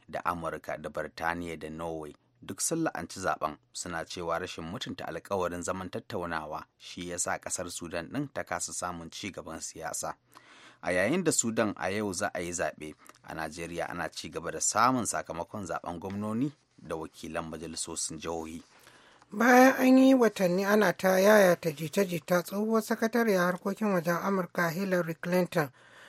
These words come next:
Speaker 2: ta fito a hukunce ta bayyana cewa za ta tsaya takarar shugaban ƙasa a shekara mai zuwa idan Allah ya kai mu.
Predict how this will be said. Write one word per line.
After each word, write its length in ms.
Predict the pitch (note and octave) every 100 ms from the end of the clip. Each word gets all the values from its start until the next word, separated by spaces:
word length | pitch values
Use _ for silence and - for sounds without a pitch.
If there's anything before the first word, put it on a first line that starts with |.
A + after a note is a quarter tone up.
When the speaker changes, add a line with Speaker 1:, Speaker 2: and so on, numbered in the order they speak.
| -
Speaker 2:
ta 140 | - G3
fito 300 | G3+ G3+ G#3
a 120 | E3+
hukunce 540 | D3+ D#3 E3 D3 G3+ F#3+
ta 180 | G3+ F#3+
bayyana 480 | G3+ A3 G#3 E3+ D#3
cewa 340 | - G3 F3
za 200 | E3+ F#3
ta 120 | F#3
tsaya 260 | - G3 F3
takarar 400 | - F3+ G3 F#3
shugaban 480 | - E3 D#3 D#3 F3
ƙasa 380 | F#3 - G3 F3
a 40 | E3
shekara 480 | - D#3 F3+ F3 D#3
mai 120 | D3
zuwa 340 | D#3+ G3 D#3+
idan 260 | D3 E3 D#3+
Allah 340 | E3 D3+ D3+
ya 80 | D3+
kai 220 | - E3
mu. 220 | D#3+ D3